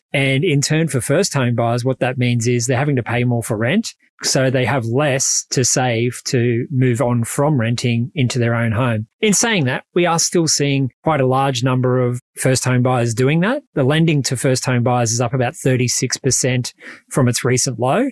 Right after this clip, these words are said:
but there's always a cohort of people that would have the capacity relatively easily to move from renting to home ownership. I think the real challenge is those people that aren't in that situation, that are desperately trying to save to get out of the rental market and simply just can't get ahead at the moment.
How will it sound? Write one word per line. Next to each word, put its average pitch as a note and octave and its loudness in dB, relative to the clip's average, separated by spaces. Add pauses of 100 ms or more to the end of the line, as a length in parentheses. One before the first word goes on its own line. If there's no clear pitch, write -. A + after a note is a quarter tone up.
(100)
but - -2
there's F3+ 2
always G3+ 0 (140)
a D#3 -2
cohort D#3 2
of C3 -2
people C3+ 0
that C#3 0 (140)
would C#3+ 2
have B2+ 0
the B2 0
capacity B2 -2 (240)
relatively D#3 0
easily D3 2
to D3+ 0
move C#3+ 2
from C3+ -2
renting C#3 0
to C3 0
home C3+ 2
ownership. D3+ 0 (220)
I D3+ 0
think E3+ 0
the D3 0
real D3+ 0
challenge B2 -2
is A#2+ 0 (360)
those C3+ 0
people C3 0
that B2 0 (100)
aren't E3 0
in C3 0
that A#2+ -2
situation, A#2+ 0 (120)
that C3 2
are B2+ 0 (140)
desperately D3 -2
trying A#2+ -2
to A2+ -2
save A#2 -2
to - -6
get A#2+ 0
out A#2 0
of A2+ -4
the A#2+ 0
rental A#2+ -2
market A2+ -2
and C3 -2
simply A#2 -2
just - -4
can't A#2 -2
get A2 0
ahead G#2 -2
at A#2 -6
the A#2+ -4
moment. G#2 -4